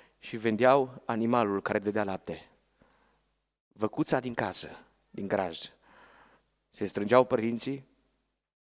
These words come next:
se strângeau copiii și decideau să facă asta.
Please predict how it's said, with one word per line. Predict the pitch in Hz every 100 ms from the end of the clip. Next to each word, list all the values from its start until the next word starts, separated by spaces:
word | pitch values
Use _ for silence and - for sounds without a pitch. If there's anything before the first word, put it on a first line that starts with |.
| _
se | _ -
strângeau | - 104 123 123
copiii | 123 - 110 85 78 - _ _ _ _
și | _ -
decideau | 117 131 - 107 87 82 -
să | - -
facă | - -
asta. | 90 - -